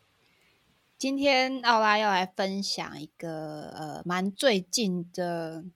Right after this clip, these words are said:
有关A I的一个新闻。那它是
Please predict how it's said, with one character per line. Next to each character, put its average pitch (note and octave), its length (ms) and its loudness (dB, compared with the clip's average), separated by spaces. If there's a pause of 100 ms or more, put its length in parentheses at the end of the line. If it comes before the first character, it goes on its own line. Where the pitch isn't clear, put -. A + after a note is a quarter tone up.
(180)
有 F3+ 100 0
关 A#3+ 160 8
A A#3+ 180 4
I G#3 220 6
的 F3+ 100 2
一 F3 60 0
个 F3 100 -2
新 F3 380 0
闻。 F3 200 -4 (380)
那 A#3 220 0
它 A3+ 360 0
是 F#3 880 0